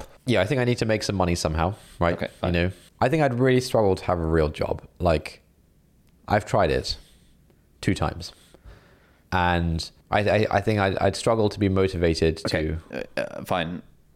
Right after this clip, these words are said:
Speaker 2: You'd, you, it's, it's, it's hard for you to be an employee once you've tasted freedom <laughs>
Speaker 1: I think even
Speaker 2: of this
Speaker 1: before I
Speaker 2: sort of stuff.
Speaker 1: tasted freedom. <laughs>
Speaker 2: Fine. <laughs> You could,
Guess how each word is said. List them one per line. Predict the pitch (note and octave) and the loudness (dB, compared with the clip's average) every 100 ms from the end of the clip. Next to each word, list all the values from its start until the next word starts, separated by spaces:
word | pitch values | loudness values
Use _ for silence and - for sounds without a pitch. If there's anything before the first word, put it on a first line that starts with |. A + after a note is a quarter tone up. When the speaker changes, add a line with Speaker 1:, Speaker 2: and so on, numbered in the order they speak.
| _ - | _ -14
Speaker 2:
You'd, | F2+ G2+ F#2+ - F2+ F2 | -6 -2 -2 -4 -18 -12
you, | F2+ F#2 F#2+ - | -6 -4 -4 0
it's, | G#2+ G2+ - | -2 -2 -4
it's, | G#2 | -2
it's | - F#2+ | -2 0
hard | A2 A2 | -2 0
for | G2+ | 0
you | |
to | F#2 | 0
be | F2 | 0
an | E2 | 0
employee | E2 E2+ E2 D2+ D2+ | 0 0 2 2 0
once | D#2 D2+ - | -2 -4 -4
you've | D2 | -4
tasted | D#2+ - D2+ | -4 -2 -2
freedom | - D#2+ D#2+ | -2 -4 0
<laughs> | F2 - A2+ - - - - _ _ _ - | -2 0 -2 -4 -16 -18 -20 _ _ _ -8
Speaker 1:
I | - | -4
think | |
even | D3 G2 | 0 0
Speaker 2:
of | G#2 | 2
this | F#2+ | 2
Speaker 1:
before | C#3+ | 2
I | |
Speaker 2:
sort | |
of | - | 2
stuff. | - | -2
Speaker 1:
tasted | D2+ E2 | -4 -6
freedom. | - - D#2 D2 | -4 0 0 0
<laughs> | |
Speaker 2:
Fine. | - - - - A#2+ F3+ C3+ - - - C#4 - | 0 0 2 2 4 4 2 2 -2 -2 -4 -4
<laughs> | - | -6
You | G2 A#2+ | -2 0
could, | D#3+ B2 | 2 2